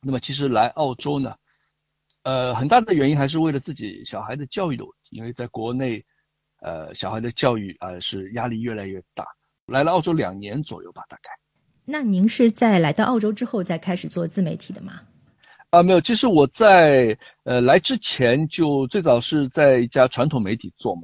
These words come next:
Speaker 1: 然后后面离开之后也是自己去做一些视频方面的内容，呃，也算是自媒体吧。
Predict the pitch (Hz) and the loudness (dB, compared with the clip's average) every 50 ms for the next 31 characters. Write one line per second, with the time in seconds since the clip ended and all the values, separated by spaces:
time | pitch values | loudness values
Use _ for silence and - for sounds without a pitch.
0 | - - 95 104 117 123 143 135 120 113 110 107 104 101 101 98 - - - 170 | -14 -12 -10 -8 -6 -2 -2 0 0 0 -2 -4 -6 -8 -10 -12 -6 -6 -4 -2
1 | 170 160 143 127 113 117 123 139 - - 160 156 - - 135 156 139 117 98 85 | -2 0 0 0 0 -2 -4 -4 -2 -2 -2 -2 -4 -4 -2 -2 -2 -2 -4 -8
2 | 85 - - - 139 123 - - 143 117 - - - 92 87 - - - - 123 | -10 -10 -8 -8 -8 -8 -8 -10 -12 -12 -12 -14 -16 -16 -16 -16 -14 -10 -8 -8
3 | 110 - - 135 113 110 110 - 120 110 - - - 139 - - 107 110 - 110 | -8 -6 -6 -6 -6 -6 -8 -10 -6 -2 -2 -2 -2 -4 -6 -10 -12 -10 -10 -10
4 | 104 113 107 101 95 92 90 95 107 110 104 92 90 - 76 71 - _ _ _ | -8 -8 -10 -10 -12 -14 -12 -10 -10 -10 -10 -10 -14 -16 -20 -20 -20 _ _ _
5 | _ _ _ _ _ _ _ - 87 87 85 85 85 82 82 80 82 82 85 98 | _ _ _ _ _ _ _ -10 -8 -8 -8 -8 -10 -10 -10 -12 -14 -16 -14 -10
6 | 104 113 113 - - 220 185 160 - 170 151 135 117 - - 165 139 107 - 117 | -10 -10 -4 0 2 2 2 2 0 0 0 0 -2 -6 -6 -4 -4 -2 -4 -6
7 | - - - _ - | -10 -14 -20 _ -16